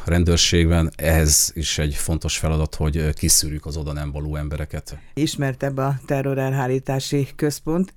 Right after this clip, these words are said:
Speaker 2: itt is volt felderítő munkát végzett.
Speaker 1: Szerencsésnek tartom magam, hogy a rendőrség több szervénél is dolgozhattam. Azt gondolom, hogy ez egy, ö,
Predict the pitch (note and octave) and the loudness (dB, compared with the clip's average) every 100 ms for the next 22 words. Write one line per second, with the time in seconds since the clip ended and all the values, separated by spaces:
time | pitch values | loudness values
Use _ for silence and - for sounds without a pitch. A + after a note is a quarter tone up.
0 | - E3 - C3 - C#3 C#3 - C#3+ B2 | -6 -4 -2 -6 -2 -2 -4 -4 -4 -2
1 | A#2+ A#2+ - B2+ B2+ B2 B2+ - B2+ B2+ | -4 -4 -4 -4 -2 -2 -2 0 0 0
2 | C3+ - A2+ F#2 F#2+ - F#2 F#2 F2+ - | 0 2 4 2 0 0 0 2 4 4
3 | F2+ F2+ F2+ E2 D2 F2+ E2 E2+ E2+ F2 | 4 6 6 4 2 2 4 6 4 4
4 | F#2+ F2 E2+ - E2+ - - - F2 D#2+ | 4 4 4 2 2 2 6 6 6 2
5 | E2 E2 D#2 D#2 E2 E2 E2 - F2 - | 0 -2 -2 -4 -2 -2 0 0 -2 -2
6 | E2+ E2+ E2+ F2 E2 E2 D#2+ D#2+ E2 E2 | 0 0 0 0 0 0 0 2 2 2
7 | D#2+ D#2+ E2 E2 | 4 4 6 6